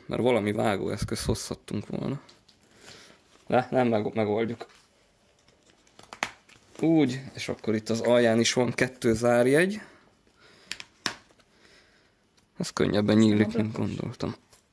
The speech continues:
Speaker 1: És jó, kinyitottuk. És elméletileg, ha minden igaz, valahogy ki lehet húzni. Aha, így.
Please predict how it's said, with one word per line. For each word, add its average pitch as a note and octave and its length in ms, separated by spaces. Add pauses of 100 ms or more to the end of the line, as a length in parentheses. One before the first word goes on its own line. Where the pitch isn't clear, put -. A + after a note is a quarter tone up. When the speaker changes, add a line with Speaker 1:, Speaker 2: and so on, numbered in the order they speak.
(760)
Speaker 1:
És - 400 (920)
jó, G#3+ 300 (220)
kinyitottuk. C#3 760 (460)
És - 60
elméletileg, B2+ 840
ha A2 120
minden A2+ 520
igaz, A2 500 (1500)
valahogy A#2 420
ki A#2+ 120
lehet G2 300
húzni. - 380 (340)
Aha, B2 340 (580)
így. - 320